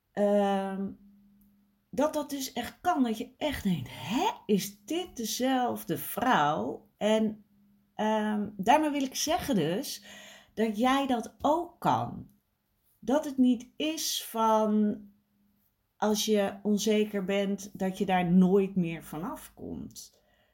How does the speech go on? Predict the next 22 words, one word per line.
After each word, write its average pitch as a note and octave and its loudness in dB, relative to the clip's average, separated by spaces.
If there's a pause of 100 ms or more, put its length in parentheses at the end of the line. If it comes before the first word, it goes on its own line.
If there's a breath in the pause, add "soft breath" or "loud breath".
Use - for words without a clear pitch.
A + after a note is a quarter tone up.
(300)
Of F#3 -2
als F#3 2
jij, E3+ -2
eh, D3+ -6
in F3 -6
dit E3+ -6
geval D#3+ -6
een F3 -2
eetstoornis F#3 -2
hebt, F3 -6
dat A3 -4
je B3 -2
daar B3 0
nooit B3+ 2
meer A#3 -4
vanaf B3+ -4
komt. F3+ -6
Dat G3 -4
dat A3 -4
iets - -6
is B3+ -2
wat, G#3+ -2